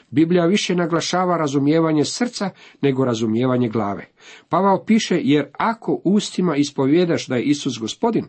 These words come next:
i srcem vjeruješ da ga je Bog uskrsio od mrtvih, bit ćeš spašen." Doista, srcem vjerovati opravdava, a ustima ispovijedati spašava, čitamo u Rimljanima deset. Ja nemam nikakvo razumijevanje glazbe.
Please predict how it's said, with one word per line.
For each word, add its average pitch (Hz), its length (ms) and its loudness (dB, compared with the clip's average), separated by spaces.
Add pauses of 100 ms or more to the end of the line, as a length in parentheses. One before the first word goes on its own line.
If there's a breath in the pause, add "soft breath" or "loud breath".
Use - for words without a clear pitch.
(440 loud breath)
i 160 160 4
srcem 147 540 -2
vjeruješ 185 540 0
da 110 200 -4
ga 117 100 -4
je 113 140 -2
Bog 135 340 0
uskrsio 147 520 -4
od 113 60 -4
mrtvih, 208 400 -2 (420 loud breath)
bit 98 240 -4
ćeš - 180 -8
spašen." - 380 -12 (1300 soft breath)
Doista, 139 560 0 (220 loud breath)
srcem 147 520 -2
vjerovati 123 600 0
opravdava, 123 760 -4 (220 loud breath)
a - 260 -4
ustima 196 600 2 (280 soft breath)
ispovijedati 110 720 -4
spašava, 104 540 -6 (260 soft breath)
čitamo 95 460 -6
u 95 120 -8
Rimljanima 101 440 -6
deset. - 460 -14 (960 loud breath)
Ja 143 340 0
nemam 160 320 2
nikakvo 165 460 0
razumijevanje 113 600 0
glazbe. 101 380 -6